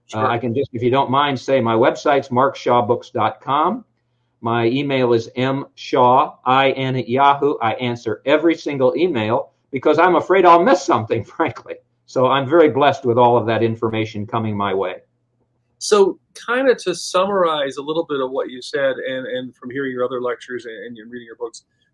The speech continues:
Speaker 1: basically what happened, I'm assuming, was at a period of time, at least the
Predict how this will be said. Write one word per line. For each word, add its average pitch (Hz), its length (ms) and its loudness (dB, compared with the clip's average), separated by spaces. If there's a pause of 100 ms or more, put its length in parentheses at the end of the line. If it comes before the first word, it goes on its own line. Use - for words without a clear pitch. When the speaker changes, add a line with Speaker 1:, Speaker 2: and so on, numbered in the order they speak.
(280)
Speaker 1:
basically 233 480 -4
what 160 280 -2
happened, 117 440 -6 (200)
I'm 104 120 -14
assuming, 123 640 -8
was 110 300 -4 (420)
at 127 80 -6
a 127 60 -10 (100)
period 190 280 0
of - 160 -8
time, 127 220 -4
at 107 80 -8
least 135 320 -10
the 104 120 -10